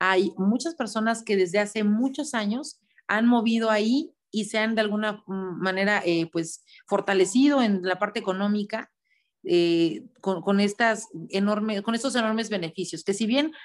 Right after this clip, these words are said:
a lo mejor, pues, anteriormente no eran, o, o más bien siguen siendo a lo mejor las mismas prácticas, pero anteriormente, pues, difícilmente eran o evidenciados o hasta cierto punto, eh, pues,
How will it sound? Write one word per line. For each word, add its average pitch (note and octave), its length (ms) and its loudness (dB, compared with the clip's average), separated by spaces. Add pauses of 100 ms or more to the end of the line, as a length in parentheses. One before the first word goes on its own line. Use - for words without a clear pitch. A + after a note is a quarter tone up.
(140)
a G#3+ 120 0
lo G#3+ 100 0
mejor, A#3+ 520 -2 (320)
pues, G#3 180 -4
anteriormente A3 840 0
no G#3 200 -2
eran, G#3 500 0 (260)
o, F#3+ 120 0
o G3+ 140 2
más A3+ 200 0
bien A3+ 240 -6
siguen B3 340 -2
siendo A3+ 280 -2
a - 20 -2
lo G3+ 140 0
mejor F#3+ 300 -4
las F#3+ 220 -2
mismas G#3+ 300 -4
prácticas, G#3+ 540 -6
pero F#3+ 140 0
anteriormente, G#3 880 0 (440)
pues, F#3 420 2
difícilmente G#3 880 0
eran G3+ 320 -2
o F3 120 0
evidenciados G#3+ 1000 -2
o G#3 420 2 (440)
hasta F3+ 220 -6
cierto G3 360 -4
punto, A3+ 640 -2
eh, E3+ 720 -4
pues, E3 440 -2